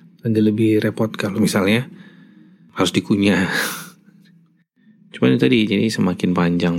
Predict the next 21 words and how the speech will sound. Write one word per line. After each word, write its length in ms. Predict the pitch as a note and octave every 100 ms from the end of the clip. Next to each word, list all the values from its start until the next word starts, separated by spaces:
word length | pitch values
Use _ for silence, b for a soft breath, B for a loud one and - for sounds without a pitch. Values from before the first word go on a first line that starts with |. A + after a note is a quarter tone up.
| -
proses, 800 | F#2 E2+ - F2 E2+ - -
eh, 180 | - F2
pengolahan 540 | - F#2 F2 E2+ F2+ F2
suatu 240 | F2+ F2
bahan 240 | F2 F2 G2
makanan 640 | - G#2+ A#2 E2+ F2 A2
ya, 120 | E2+ E2
semakin 800 | G2 F2 E2+ - F#2+ F2 E2+
juga 340 | E2 G2 - - B B B B -
tinggi 400 | G#2+ G2 G2 A2
kemungkinan, 720 | A#2 G2+ G2 G2 G2+ F#2 F2+ A#2+ - B B B B B B -
eh, 300 | B2 F#2+ F#2 F#2
nutrisi-nutrisi 760 | F#2 F2+ G#2 A2 G2 - - G2
di 80 | F2+
makanan 340 | F2 - F2+ F2
tersebut 760 | - B2 G#2+ G2 F#2+ G2 -
itu 140 | - G#2+
menjadi 760 | G2+ F2+ F2 F#2 F#2+ F#2 F#2 F2+
tentunya 340 | F2 F2 F2+
hilang, 640 | F2+ E2+ E2+ - - -
ya, 160 | - E2